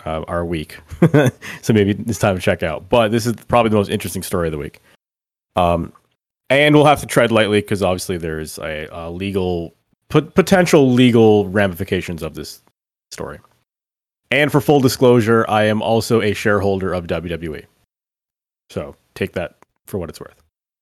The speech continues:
So this broke on Wednesday last week. And it was an article in the Wall Street Journal that says, "A longtime chief executive Vince McMahon agrees to pay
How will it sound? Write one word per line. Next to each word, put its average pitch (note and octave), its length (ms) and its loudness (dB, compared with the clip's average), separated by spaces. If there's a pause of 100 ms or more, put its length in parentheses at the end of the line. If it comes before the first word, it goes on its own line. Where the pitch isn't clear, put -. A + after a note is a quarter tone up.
(580)
So G#2+ 720 2
this A2+ 280 0
broke D3 380 2
on A#2+ 240 2
Wednesday F2 520 -2
last C#2+ 300 -14
week. - 300 -20 (1600)
And F#2 640 -8 (100)
it G#2 140 -2
was G#2+ 180 0
an G#2 140 -2
article D#3 460 4
in C3 140 4
the B2 100 6
Wall G#2 220 6
Street B2 260 -2
Journal F2 440 -4 (840)
that G2 340 -2
says, G#2 960 -2
"A G2+ 60 -14
longtime C3 520 2
chief C3+ 240 -2
executive G#2+ 480 0
Vince G#2+ 180 -2
McMahon F#2 380 -2
agrees G#2 520 -4
to - 100 0
pay F2 580 -2